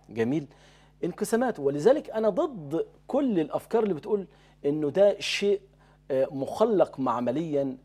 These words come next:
أو، أو، لا، ده طبعا منتقل، منتقل عن طريق حيوانات أو، أو، يعني صناعة إلهية من الدرجة الأولى انتقلت إلى الإنسان. أما الإنسان كيف تغ-، كيف تغلب عليه الإنسان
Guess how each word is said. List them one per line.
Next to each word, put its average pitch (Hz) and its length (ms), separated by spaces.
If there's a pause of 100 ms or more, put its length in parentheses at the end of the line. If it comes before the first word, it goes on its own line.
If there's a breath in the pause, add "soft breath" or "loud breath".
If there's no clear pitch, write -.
أو، 151 240
أو، 107 240 (100)
لا، 269 220
ده 202 120
طبعا 196 440 (300 soft breath)
منتقل، 233 600 (400)
منتقل 208 560
عن 143 160
طريق 170 300 (100)
حيوانات 139 600
أو، 165 260
أو، 170 180 (400 soft breath)
يعني 214 240
صناعة 151 440
إلهية 131 720
من 156 200
الدرجة 131 420
الأولى 156 400 (260 loud breath)
انتقلت 165 560
إلى 131 140
الإنسان. 107 480 (840 loud breath)
أما 185 420 (200)
الإنسان 175 600
كيف - 260 (100)
تغ-، 170 180 (200)
كيف 247 340
تغلب 170 520
عليه 165 400
الإنسان 139 560